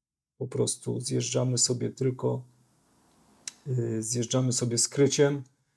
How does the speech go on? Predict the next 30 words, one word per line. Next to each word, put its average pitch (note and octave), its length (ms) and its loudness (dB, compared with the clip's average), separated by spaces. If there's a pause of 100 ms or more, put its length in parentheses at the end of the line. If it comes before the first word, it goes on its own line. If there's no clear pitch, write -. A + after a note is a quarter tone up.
(160)
i C3 80 0
mamy B2+ 340 6
efekt. A#2+ 420 0
O, B2+ 300 -4
taki A#2+ 300 -2
dla A#2+ 180 4
mnie B2 160 2
jest A#2+ 200 0
super, C3+ 540 2
żeby B2+ 220 2
to C3 100 0
nie B2+ 140 4
było B2 200 4
też - 160 -4
płaskie. C#3+ 600 6 (920)
Y, A#2+ 380 -4
sprawdźmy B2+ 680 4
sobie A#2+ 560 0
skin - 380 -2
tony. C#3 440 2 (180)
Bardzo B2+ 460 2
ładnie B2 260 4
nam, B2+ 280 0 (420)
fajnie C3 320 0
poprawiło B2+ 500 2
z B2 100 -2
niebieskiego C3 580 0
na B2+ 120 0
taki B2+ 320 -4 (180)
kolor C3 420 4